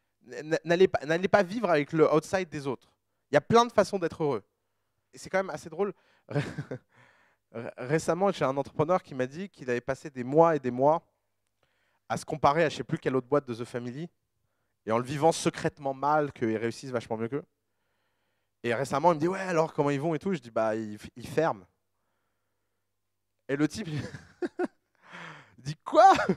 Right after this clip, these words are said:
<laughs> Et je dis, « Bah oui, oui, mais ça a jamais marché, leur truc. » Il me dit, « Putain, ça fait des mois que je suis obsédé par eux. » Et je me dis, « Ah, c'est vachement bien ce qu'ils font. » Et en fait, alors que lui faisait, euh, des choses vachement mieux. Donc,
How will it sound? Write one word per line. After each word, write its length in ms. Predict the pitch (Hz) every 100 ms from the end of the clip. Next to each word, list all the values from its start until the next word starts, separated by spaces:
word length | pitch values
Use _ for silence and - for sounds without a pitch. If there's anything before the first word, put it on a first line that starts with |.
| - - - - 277 - _ _
<laughs> 800 | _ _ - - - _ _ -
Et 60 |
je 120 | 117 131
dis, « 60 |
Bah 140 | 139 175
oui, 80 | 320
oui, 120 | 294 175
mais 60 |
ça 160 | 120 104
a 40 |
jamais 220 | 101 113 127
marché, 260 | 156 -
leur 120 | 214
truc. » 280 | - 147 - _ _ _ _ _ _ _ _ _ _ _ -
Il 60 | 95
me 40 |
dit, « 120 | 117 147
Putain, 220 | 185 269
ça 120 | 156
fait 120 | 127
des 120 | 120
mois 240 | 131 185 240
que 360 | - 131 107 - _ _
je 100 | -
suis 100 | 139
obsédé 380 | 170 - 175 185
par 240 | 151 139
eux. » 120 | 208 - _ _ _ _ _ _ _
Et 40 | 98
je 60 |
me 60 | 117
dis, « 80 | 151
Ah, 220 | 165 147
c'est 160 | - 120
vachement 260 | 151 151
bien 160 | 143 170
ce 80 | -
qu'ils 100 | -
font. » 180 | 185 - _ _ _ _ _ _
Et 80 | 123
en 80 | 135
fait, 160 | 196
alors 200 | 147 147
que 120 | -
lui 200 | 151 190
faisait, 400 | 196 139 123 160
euh, 140 | 156 117
des 120 | 120
choses 240 | - 156
vachement 280 | 127 127 131
mieux. 160 | 139 170 _ _ _ _ _ _ _
Donc, 260 | 135 123